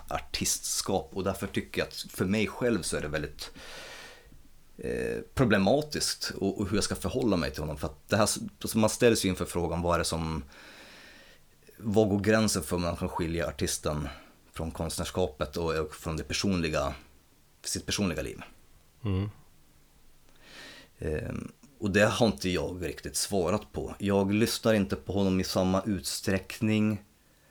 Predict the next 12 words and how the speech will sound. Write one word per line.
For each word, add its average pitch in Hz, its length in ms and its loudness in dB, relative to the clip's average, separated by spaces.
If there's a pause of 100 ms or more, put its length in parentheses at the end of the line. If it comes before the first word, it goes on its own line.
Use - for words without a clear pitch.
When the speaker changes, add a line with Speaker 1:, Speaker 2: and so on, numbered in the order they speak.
(540)
Speaker 2:
Det 170 80 4
är 165 60 6
precis 139 200 4
det 139 60 6
jag 139 140 6
tänkte 113 240 0
fråga. 117 320 6
Så 101 260 2
vad 117 160 2
är 110 40 0
konsekvensen 110 880 0
av 85 300 0